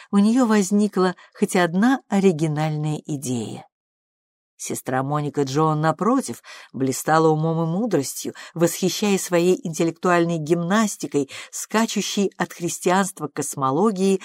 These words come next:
от астрологии к мифологии. Всего этого, сваленного в кучу вместе с поэзией и прозой,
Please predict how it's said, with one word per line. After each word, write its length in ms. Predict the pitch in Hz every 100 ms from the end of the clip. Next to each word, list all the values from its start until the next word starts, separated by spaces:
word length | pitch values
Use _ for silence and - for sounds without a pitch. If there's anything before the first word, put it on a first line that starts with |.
| - -
от 140 | 180 175
астрологии 720 | - 175 170 254 240 226 208
к 120 | -
мифологии. 840 | 196 202 185 147 110 - - _ _ _ _ _ _ -
Всего 400 | - 190 156 -
этого, 480 | 170 208 - 123 95 _ -
сваленного 720 | - 160 190 233 190 185 254
в 100 | -
кучу 380 | - 247 - 170
вместе 420 | 156 180 - 175
с 80 | -
поэзией 640 | - 151 185 185 170 185
и 40 |
прозой, 640 | 170 170 185 214 160 143